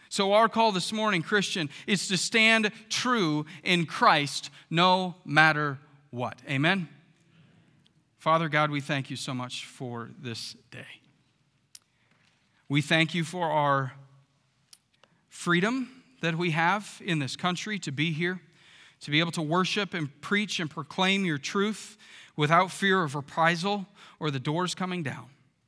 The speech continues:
But Father God, we do experience measures of persecution outside of these doors, in our workplaces,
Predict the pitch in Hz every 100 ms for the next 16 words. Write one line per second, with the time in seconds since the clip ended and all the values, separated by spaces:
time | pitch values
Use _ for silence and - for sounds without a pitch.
0 | _ _ _ _ _ _ _ _ _ _
1 | _ _ - - 151 180 170 160 170 165
2 | 175 151 180 - - 165 151 151 - 151
3 | 151 147 135 139 139 156 151 139 160 139
4 | 147 151 151 151 135 139 123 139 139 127
5 | - - _ _ _ _ _ _ _ _
6 | _ _ - 147 139 147 143 156 147 143
7 | 151 143 - - -